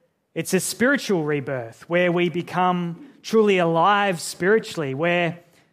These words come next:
yeah, as N T Wright would say, we become fully human as God intended us to be,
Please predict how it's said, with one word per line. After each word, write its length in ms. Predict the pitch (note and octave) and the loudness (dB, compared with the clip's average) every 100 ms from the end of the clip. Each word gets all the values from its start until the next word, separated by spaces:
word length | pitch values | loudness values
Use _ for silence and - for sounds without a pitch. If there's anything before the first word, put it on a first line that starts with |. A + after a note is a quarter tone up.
| _ | _
yeah, 240 | G#3 G#3 D3 | 0 2 2
as 180 | E3 | 0
N 140 | F3+ F#3 | 0 0
T 200 | F#3+ F3+ | 0 2
Wright 260 | E3+ G#3+ | 4 2
would 140 | G#3 F3 | 0 -2
say, 220 | - E3 | -2 0
we 140 | D#3+ | 0
become 640 | E3 E3+ - F#3 F#3+ F#3+ F3 _ | -2 -4 -2 0 2 0 -6 _
fully 440 | - - G#3+ A3 | -12 -4 -2 0
human 600 | G3 - F#3+ A3 G3+ D#3+ D#3+ | -2 -4 -2 -2 -2 -4 -6
as 260 | D#3+ D#3 | -8 -8
God 340 | C3+ F3 F3+ F3+ | -2 2 2 0
intended 500 | D#3 - E3+ E3+ D#3 | -6 -8 -6 -4 -2
us 240 | D#3 - | -2 -4
to 160 | - D#3+ | -12 -8
be, 380 | D3 F#3 B2 | -2 -2 -4